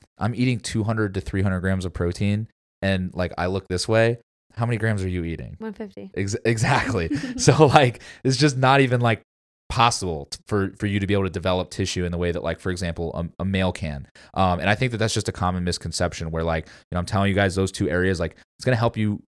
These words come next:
Speaker 1: m-, build and maintain that lean mass. You know, it's not gonna make you bulky. It's not gonna put on excess weight. It's always gonna be more of the processed foods, the caloric, the s-, caloric surplus, the excess calories, the binge eating, the binge drinking. Those are the things that are gonna make you bulky,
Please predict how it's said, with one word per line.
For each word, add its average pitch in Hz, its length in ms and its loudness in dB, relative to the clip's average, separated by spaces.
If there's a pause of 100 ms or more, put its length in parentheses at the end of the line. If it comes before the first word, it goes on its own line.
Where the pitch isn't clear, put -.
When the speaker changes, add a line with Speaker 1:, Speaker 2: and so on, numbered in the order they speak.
(160)
Speaker 1:
m-, 90 300 -8
build 117 260 6
and 95 100 2
maintain 95 360 0
that 85 240 -4
lean 90 440 0
mass. 73 360 -6
You 87 80 -4
know, 82 80 -2
it's 80 100 -6
not 104 120 0
gonna 101 120 -2
make 95 220 -2
you 87 80 -2
bulky. 78 420 -6
It's 80 80 -8
not 92 120 -4
gonna 92 120 -4
put - 160 -2
on 87 160 0 (300)
excess 92 340 0
weight. 85 180 0
It's 87 120 -2
always 104 180 2
gonna 107 160 -2
be 95 320 0 (300)
more 98 180 0
of 82 120 -2
the 92 220 0 (200)
processed 101 460 2
foods, 82 300 -6
the 90 100 -6
caloric, 95 520 0 (440)
the 101 80 0
s-, - 160 -2
caloric 107 420 2
surplus, 92 580 -2
the 92 300 -4
excess 95 400 -2
calories, 87 380 -2
the 92 80 -6
binge 98 300 -2
eating, 90 200 -2
the 85 80 -4
binge 98 300 -4
drinking. 92 360 -2 (340)
Those 143 240 4
are 120 60 0
the 92 140 -2
things 78 360 -6 (300)
that 98 100 -2
are 95 60 0
gonna 92 160 -2
make 82 180 -4
you 95 100 -2
bulky, 76 380 -8